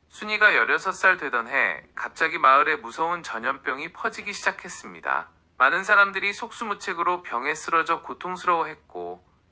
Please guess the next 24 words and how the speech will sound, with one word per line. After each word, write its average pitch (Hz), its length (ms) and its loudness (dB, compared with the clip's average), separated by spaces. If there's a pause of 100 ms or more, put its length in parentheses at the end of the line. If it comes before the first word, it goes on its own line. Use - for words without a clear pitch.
순이의 220 420 -2
부모님 160 480 -6
역시 110 580 -6
병마를 139 460 0
이기지 117 320 -10
못하고 85 720 -12 (120)
결국 104 360 -6
세상을 196 460 0
떠나고 190 340 2
말았습니다. - 840 -2 (380)
부모님을 190 520 0
잃은 160 340 -2
돌쇠와 139 640 2
순이는 107 680 -10 (300)
세상에 185 540 0
단둘만 165 580 2
남겨졌습니다. 85 1080 -4 (300)
어린 143 340 2
나이에 160 640 2
부모님을 190 560 0
잃은 160 260 -4
슬픔은 180 520 -4
너무나 110 380 -2
컸지만 92 760 -6